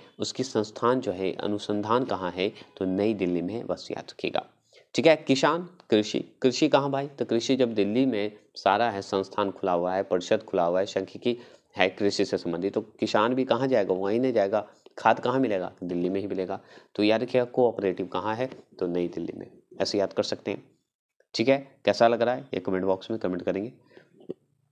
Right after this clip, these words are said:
आगे सवाल है कि भारतीय जूट निगम, अगर भारतीय जूट निगम की अगर बात करते हैं मेरे दोस्त, आप स्पीड करके वीडियो देखेंगे, ठीक है।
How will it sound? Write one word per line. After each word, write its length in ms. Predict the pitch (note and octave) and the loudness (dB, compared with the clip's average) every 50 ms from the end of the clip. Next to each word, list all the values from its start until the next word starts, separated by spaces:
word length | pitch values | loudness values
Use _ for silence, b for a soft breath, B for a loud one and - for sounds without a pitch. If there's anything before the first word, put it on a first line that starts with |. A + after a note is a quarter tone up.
| _ _ _ _ - - - - - | _ _ _ _ -20 -20 -2 4 6
आगे 200 | G#2 A#2 C#3+ D#3 | 6 6 6 4
सवाल 300 | D3 F3 D#3+ D#3 D#3+ E3 | 2 4 6 6 6 4
है 80 | E3+ | 0
कि 120 | E3 - E3+ | -2 -2 -2
भारतीय 420 | C#3 B2 B2+ B2+ B2+ - D#3+ D#3 | 2 2 2 2 2 2 0 0
जूट 360 | C#3 B2+ - - C#3+ D3 C#3 | 0 -2 -2 -4 -4 -2 0
निगम, 320 | A#2+ G2 F#2 F2 - F#2+ - - - _ _ - | 0 0 0 -2 -4 -6 -8 -10 -16 _ _ -2
अगर 120 | G#2+ G#2 F#2+ | 0 0 2
भारतीय 440 | F#2 G2+ G2 G2 - - A#2+ B2 A2+ | 2 2 0 0 0 0 -2 -2 -2
जूट 300 | G#2 A2 A2+ C3+ C3+ C3 | 0 0 -2 -2 0 0
निगम 300 | A#2 G#2+ G2 A2 G2+ G2 | 0 0 2 0 -2 -2
की 140 | - - | 0 0
अगर 160 | G2 F#2 F#2 F2+ | 0 0 0 0
बात 240 | F2+ F2+ F2 - | 0 0 0 -2
करते 280 | - - F2+ - - G#2 | -4 -6 -6 -4 -2 -4
हैं 100 | G2 F#2+ | -2 -2
मेरे 180 | F2+ F2 F2 E2+ | -2 -4 -2 -2
दोस्त, 260 | F2+ G2 A2 - - | 0 -2 -2 0 2
आप 180 | - F2 G2 G#2+ | 2 2 2 2
स्पीड 280 | G#2 - - A#2+ A#2+ | 0 0 0 -2 2
करके 240 | - - A2 A2 G#2 | 2 0 2 2 2
वीडियो 240 | F#2+ F#2 F2 F#2 F2+ | 0 2 0 0 0
देखेंगे, 320 | F2 F2 - F2+ F2 F2 | 0 -2 -2 -4 -4 -4
ठीक 160 | E2+ G#2+ G#2+ C3+ | -4 -2 -2 -2
है। 120 | D#3 - | -4 -6